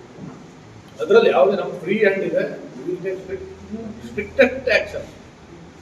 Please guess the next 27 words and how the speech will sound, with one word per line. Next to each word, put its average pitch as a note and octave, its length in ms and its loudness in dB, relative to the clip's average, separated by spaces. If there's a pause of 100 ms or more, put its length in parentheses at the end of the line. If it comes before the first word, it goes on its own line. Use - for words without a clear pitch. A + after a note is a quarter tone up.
(200)
ಆ E3 100 2
ನಂತರ G#3 260 0
ಅದಕ್ಕೆ - 260 2
ನಾವು A#3+ 180 4
ಹೇಳ್ತಾ G#3 240 2
ಇರೋದು, F#3+ 180 4
ನಾವು F#3+ 180 0
ಹಿರಿಯರಿಗೂ G#3+ 420 2
ನಾವು E3+ 240 0
ಹೇಳ್ತಾ E3+ 180 -2
ಇರೋದು, D3+ 320 -4
ನಿಮ್ಮಲ್ಲಿ G#3 300 -2
ಯಾವ F#3 220 2
ಟೈಮ್ G3+ 180 -6
ಬೇರೆ E3+ 300 -2
ಇದ್ರು F3 240 -8
ಅವರಿಗೆ - 300 -4 (480)
ಸತರ್ಕ E3 260 4
ಮಾಡಿ. - 1300 -12
ಈ G#3 100 -4
ಜಾತ್ರೆ F3+ 320 4
ಮುಗಿಯೋ G3 320 4
ತನಕ G#3 320 -2 (960)
ಅವ್ರಿಗೊಂದು E3 400 0
ಮನೇಲೆ G3+ 320 0
ಕನ್ಫೈನ್ಡ್ F3+ 400 0
ಆಗಿರ್ಬೇಕು F3 520 -4